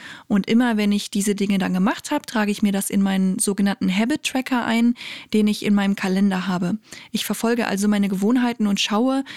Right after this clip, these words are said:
dass ich meine persönlichen Ziele nicht aus den Augen verliere.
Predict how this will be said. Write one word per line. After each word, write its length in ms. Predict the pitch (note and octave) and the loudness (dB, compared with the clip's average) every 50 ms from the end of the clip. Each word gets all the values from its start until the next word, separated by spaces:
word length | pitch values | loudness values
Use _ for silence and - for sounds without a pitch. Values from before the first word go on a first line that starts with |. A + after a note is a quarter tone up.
| - - - | -16 -12 -4
dass 160 | - G#3+ G#3 | -2 -2 0
ich 120 | G#3+ - - | 0 0 2
meine 340 | G#3 G3+ G#3 G#3 G#3+ G#3 G#3 | 2 2 2 2 2 0 -2
persönlichen 720 | - - G3+ F#3 G3 G#3+ A#3+ A#3+ A#3 A3+ - A3 G#3 G3+ | -2 -4 -2 0 0 2 2 2 2 2 2 2 2 2
Ziele 500 | - - - A#3 A3+ A#3+ A3+ A3 G#3+ G#3 | 0 -2 0 0 2 2 2 2 2 2
nicht 280 | G#3 A3 A#3+ - - - | 2 2 2 2 0 -4
aus 120 | G3+ - | -6 -4
den 180 | - G#3 G3 - | -4 -4 -2 0
Augen 260 | G3+ G3 G#3 G3+ G3 | 0 2 2 0 0
verliere. 440 | - - F#3 F3 F3+ F3+ F3+ - | 0 -2 -2 -2 -2 -2 -4 -4